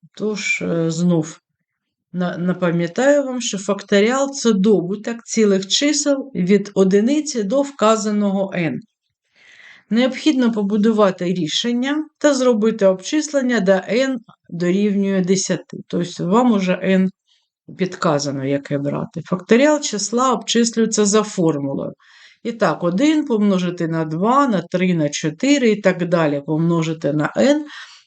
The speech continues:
Сам факторіал позначається знаком оклику. Або можна скоротити оцей запис, використовуючи математичний, е, знак добутка: оце P.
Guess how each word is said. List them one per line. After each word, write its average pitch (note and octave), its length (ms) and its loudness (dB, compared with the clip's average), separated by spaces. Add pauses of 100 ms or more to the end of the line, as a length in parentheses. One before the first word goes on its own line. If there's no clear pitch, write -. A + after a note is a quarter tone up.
Сам C4 320 0
факторіал F3 640 0
позначається F3 960 0
знаком E3 560 0
оклику. A#3 720 0 (1040)
Або G3+ 340 2
можна C4 540 -2 (340)
скоротити C#4 800 0
оцей D#3+ 420 0
запис, D4+ 640 0 (360)
використовуючи A#3+ 1120 0 (260)
математичний, G#3 1080 0
е, F3 360 -2
знак F3+ 420 2
добутка: D3+ 600 -2
оце D3 360 -2
P. C#3+ 400 2